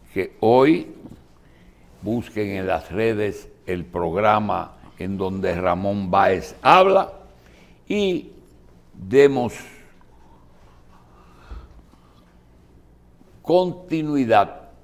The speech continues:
a la observación del proceso de la lucha contra la corrupción y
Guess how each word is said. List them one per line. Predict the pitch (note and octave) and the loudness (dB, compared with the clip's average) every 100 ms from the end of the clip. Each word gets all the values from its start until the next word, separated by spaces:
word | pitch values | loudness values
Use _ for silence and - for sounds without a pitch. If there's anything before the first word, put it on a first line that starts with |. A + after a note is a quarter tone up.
| - - _ - | -20 -20 _ -10
a | - A2 | 0 2
la | A2+ | 4
observación | G2+ - C#3+ C#3 B2+ G#2 - B2+ G#2+ G2+ - - _ - | 0 -4 -6 -2 -2 -4 0 0 0 -4 -12 -20 _ -16
del | E2+ F#2+ G#2 G2+ | -8 -2 0 -2
proceso | - F#2 E2 - A#2+ B2 - A2 G2 - - _ _ _ _ _ - - - | -6 -6 -6 -2 0 0 -4 -8 -8 -12 -20 _ _ _ _ _ -20 -20 -20
de | - F2 G2 | -12 -6 -2
la | F#2 | -2
lucha | F#2 A2+ - G#2 | -2 -6 -6 -8
contra | - F#2 E2 F2 | -8 -10 -8 -6
la | F2 E2 | -6 -6
corrupción | E2+ D#2+ F2 - D#3 D#3+ D#3+ - - - - _ - _ _ _ _ _ _ - | -10 -12 -14 -6 -2 -2 -4 -14 -20 -20 -20 _ -20 _ _ _ _ _ _ -2
y | C3+ D3+ D3 | 0 2 0